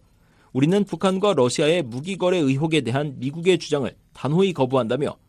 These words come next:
이는 존엄 높은 유엔 회원국인 북한의 이미지를 훼손하는 것을 목적으로 한 정치적 동기에 의한 허위 정보 캠페인이라고 말했습니다.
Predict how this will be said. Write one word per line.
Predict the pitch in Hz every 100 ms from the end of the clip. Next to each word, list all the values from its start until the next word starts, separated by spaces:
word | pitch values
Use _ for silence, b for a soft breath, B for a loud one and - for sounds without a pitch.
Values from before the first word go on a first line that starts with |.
| _ _
이는 | 120 143 170 b b
존엄 | - 151 185 185
높은 | 165 185 202 156
유엔 | 127 165
회원국인 | 160 175 160 139 135 170 147
북한의 | 139 165 170 143
이미지를 | 110 151 123 143 175 -
훼손하는 | 214 220 196 185
것을 | 156 160
목적으로 | 123 113 - 135 117 98
한 | 127 135 b _
정치적 | - 143 - 165 165
동기에 | - 151 165 170
의한 | 117 107 135 b b -
허위 | 196 214
정보 | 196 180 175 180
캠페인이라고 | - 208 208 185 127 107
말했습니다. | 120 113 104 92 95 87